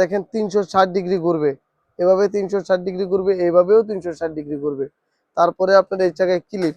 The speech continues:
আপনি তো ডেস্কটপ রাখতেই পারতেছেন, এই জায়গায় আবার আপনারা ক্লিপ হিসাবে ফ্যানটা পাইবেন। একেবারে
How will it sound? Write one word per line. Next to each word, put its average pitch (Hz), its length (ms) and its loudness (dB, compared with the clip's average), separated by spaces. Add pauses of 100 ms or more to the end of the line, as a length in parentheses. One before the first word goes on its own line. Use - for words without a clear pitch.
আপনি 170 200 -4
তো 175 40 2 (100)
ডেস্কটপ 175 340 -2 (100)
রাখতেই 196 320 -4
পারতেছেন, 202 440 -4 (960)
এই 180 140 0
জায়গায় 170 280 4
আবার 156 200 -2
আপনারা 165 240 -4 (120)
ক্লিপ 208 320 -8
হিসাবে 185 320 -2
ফ্যানটা 190 320 0
পাইবেন। 190 260 2 (680)
একেবারে 196 340 0